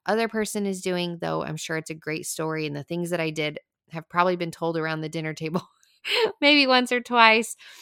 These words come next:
amongst friends, and that is what it is. I can't do anything about that. But what I can say is that most people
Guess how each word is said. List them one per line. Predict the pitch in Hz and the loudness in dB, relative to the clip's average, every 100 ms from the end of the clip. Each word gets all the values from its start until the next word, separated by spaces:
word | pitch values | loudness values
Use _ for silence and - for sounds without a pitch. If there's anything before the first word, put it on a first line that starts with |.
| - - | -14 0
amongst | 220 196 190 180 | 4 4 4 -2
friends, | - 165 156 151 | 0 0 0 -6
and | - 165 165 - - | -8 -8 -8 -14 -10
that | 196 202 - | -4 -4 -4
is | 233 | -4
what | 240 247 | -4 -4
it | 311 | -2
is. | 240 175 | -2 -4
I | 165 | -10
can't | - 208 202 | -6 -6 -2
do | 220 | -2
anything | 220 220 | -2 -4
about | 208 202 208 | -2 -2 0
that. | 254 269 _ - | 0 -2 _ 2
But | 190 - - - _ - | 2 2 -8 -16 _ -4
what | 196 | -2
I | 165 | -2
can | - - 226 247 240 | -4 -8 0 2 2
say | 233 220 175 165 170 _ - | 2 0 0 -2 -8 _ -4
is | 208 180 | -2 0
that | 185 175 175 - - _ _ - | 0 0 0 -10 -20 _ _ -12
most | 185 190 214 220 220 - | -6 0 4 4 2 -4
people | 208 202 214 220 220 | -6 -4 -2 -2 -6